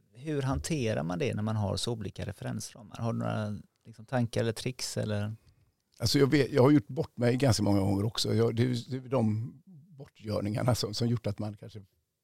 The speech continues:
Speaker 2: inte gör om dem i, allt för ofta igen. Men alltså, första gången, du vet, man är också lite rädd för att, att, eh, trampa fel. Men jag kommer ihåg fortfarande, det var någon talarstol på Världsbanken på någon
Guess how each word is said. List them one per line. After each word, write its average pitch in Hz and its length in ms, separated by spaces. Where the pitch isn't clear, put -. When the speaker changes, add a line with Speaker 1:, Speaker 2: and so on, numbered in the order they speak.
Speaker 2:
inte 127 260
gör 110 100
om 107 180
dem 110 220
i, 123 160
allt - 240
för 139 60
ofta 120 240
igen. 107 160
Men 110 140
alltså, 123 320
första 151 320
gången, 139 160
du 131 80
vet, 123 120
man 123 120
är 123 40
också - 180
lite - 180
rädd 104 300
för 107 140
att, 107 720
att, - 220
eh, 104 60
trampa 104 260
fel. 107 240
Men 110 160
jag 120 120
kommer 143 120
ihåg 110 80
fortfarande, 123 280
det - 20
var 123 60
någon 107 120
talarstol 107 680
på 113 80
Världsbanken 104 480
på 98 100
någon 101 220